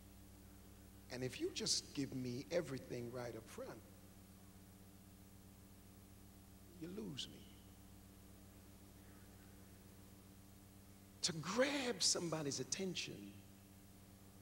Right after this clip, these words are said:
you gotta raise some issues. Oh yes, oh yes, oh yes.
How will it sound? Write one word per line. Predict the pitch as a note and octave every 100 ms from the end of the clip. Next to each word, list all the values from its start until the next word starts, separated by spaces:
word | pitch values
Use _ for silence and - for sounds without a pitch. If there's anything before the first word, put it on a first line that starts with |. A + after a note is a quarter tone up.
| - - - - -
you | C#3
gotta | D3 D#3 C#3+
raise | C3+ D#3 C#3+ C3+
some | - C3 C3
issues. | F#3+ - - F#2+ - - - - - - - - - - - - - - - - - - - - - - - - - - - A#2+
Oh | C3+
yes, | G2+ G#2+ - - F#2+
oh | A#2
yes, | G2+ G2 - -
oh | A2+
yes. | G#2+ -